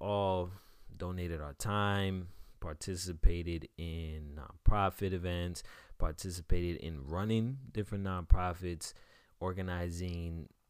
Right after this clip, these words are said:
events for different types of funds and foundations,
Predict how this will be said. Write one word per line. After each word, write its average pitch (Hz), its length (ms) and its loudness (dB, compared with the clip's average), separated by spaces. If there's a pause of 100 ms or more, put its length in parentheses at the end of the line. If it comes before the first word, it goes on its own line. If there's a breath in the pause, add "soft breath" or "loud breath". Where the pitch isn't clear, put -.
(200)
events 87 720 -4 (180)
for 98 200 -2
different 92 360 -2
types - 300 -6
of 98 100 -6
funds 101 680 0
and 85 120 -2
foundations, 90 960 0